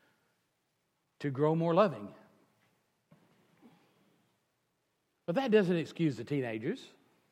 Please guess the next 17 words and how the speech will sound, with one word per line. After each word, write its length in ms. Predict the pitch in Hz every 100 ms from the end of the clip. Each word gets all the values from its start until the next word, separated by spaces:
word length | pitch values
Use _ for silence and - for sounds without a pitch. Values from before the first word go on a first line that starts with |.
| _ _ _ _ _ -
or 160 | 147
the 100 | 131
children. 560 | - - 139 117 139 214 - - _ _ _ _ _ _ _ _ _ _ _ _ _ _ _ _ _ _ _ _ _ _
I 140 | 165 285
get 160 | 233
opportunities 720 | 170 135 - 185 180 185 180
to 100 | 156
tell 380 | 131 196 175 175
your 320 | 147 156 233
kids, 600 | - - 240 170 135 135
those 260 | - 143 117
adorable 560 | 120 113 175 214 196 180
little 180 | 175
children 400 | 143 - 202 185
and 100 | 147
grandchildren 520 | 131 151 170 185 185 185
sometimes, 440 | 185 180 190 190